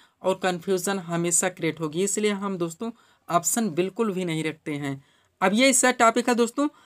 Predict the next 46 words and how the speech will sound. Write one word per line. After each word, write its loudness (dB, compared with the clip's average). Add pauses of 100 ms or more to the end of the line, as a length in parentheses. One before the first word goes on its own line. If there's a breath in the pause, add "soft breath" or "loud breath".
(200 soft breath)
स्मार्ट 2
स्ट्रेटजी 0
के -4
जरिए 4
आप 2
जब 0
चाहे 0
एक -2
मिनट -4
में 0
रिवाइज 2
कर -4
सकते -6
हैं। -4
सब -2
कुछ -4
पूरी -4
तरह -2
से -4
इस -8
टॉपिक -4
से -6
जितने -10
क्वेश्चन -8
बनते -4
हैं 0
इस 0
सेट -4
में -6
कवर -2
कर -4
लिया 2
गया 2
है। -4 (300 soft breath)
इस 0
सेट 0
को -2
आप 0
लोग 0 (140)
किसी -2
भी -4
तरह -2
से -4
दोस्तों -6
प्रिपेयर -4
रखेंगे, -4